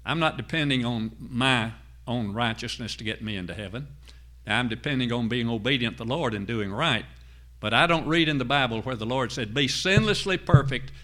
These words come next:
and I'll give you a crown of life." I do read in the Bible where he said, "Be thou faithful unto death,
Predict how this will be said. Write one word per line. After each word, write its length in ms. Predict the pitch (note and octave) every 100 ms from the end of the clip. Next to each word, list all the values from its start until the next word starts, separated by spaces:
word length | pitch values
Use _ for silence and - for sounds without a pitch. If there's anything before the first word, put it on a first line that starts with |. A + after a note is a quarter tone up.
| -
and 120 | B2
I'll 140 | B2+ A#2+
give 220 | B2+ B2
you 80 | A#2
a 40 |
crown 280 | B2+ A#2 G#2
of 100 | F#2+
life." 300 | G2+ F2 F2
I 140 | - G2+
do 240 | C#3+ A#3
read 220 | G3 C3+
in 80 | G#2+
the 60 | F#2
Bible 400 | F2+ F2 F2+ - - -
where 120 | A#2+
he 60 |
said, 180 | A#2+ A2+
"Be 120 | C3
thou 220 | C3 A2+ G2+ - -
faithful 580 | F3 A3+ - - A2+ A#2
unto 300 | C3 A#2 B2+
death, 380 | A#2 F2+ E2+